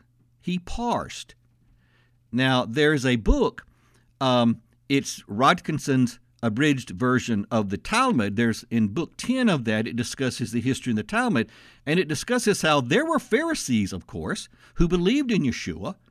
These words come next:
they were also Torah keepers, so there were a lot of followers of Yeshua who also had oral Torah, and they would submit that to Yehuda or who-, or whoever was,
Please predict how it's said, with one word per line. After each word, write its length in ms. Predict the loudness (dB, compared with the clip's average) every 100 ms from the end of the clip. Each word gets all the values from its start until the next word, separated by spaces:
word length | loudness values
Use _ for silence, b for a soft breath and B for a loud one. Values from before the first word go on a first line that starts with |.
| b b -4
they 100 | 0
were 160 | 2
also 360 | 0 0 0 -2
Torah 320 | 0 0 0
keepers, 460 | -2 -6 -4 -6 -8 B B
so 140 | 0
there 160 | 2 4
were 80 | 4
a 60 |
lot 320 | 4 0 2
of 220 | 0 -4 -14
followers 500 | _ -2 2 2 2
of 100 | 0
Yeshua 720 | 0 -4 -4 -2 -2 -2 -4 -14 _ _ _ _ _ _ _
who 200 | -2 2
also 380 | 4 2 0 2
had 200 | 2 2 2
oral 380 | 4 4 4 2
Torah, 500 | 2 0 0 -4 -6 _ _ _ _ _ _ -2
and 160 | 0 4
they 180 | 4
would 220 | 4 0 0
submit 540 | 0 2 2 0 -2
that 360 | 0 0 -2 -2
to 200 | 2 4
Yehuda 640 | 2 2 2 2 0 -2
or 80 | -2
who-, 200 | 0 -2
or 180 | -2 -2
whoever 400 | 0 2 2 2
was, 240 | 0 -2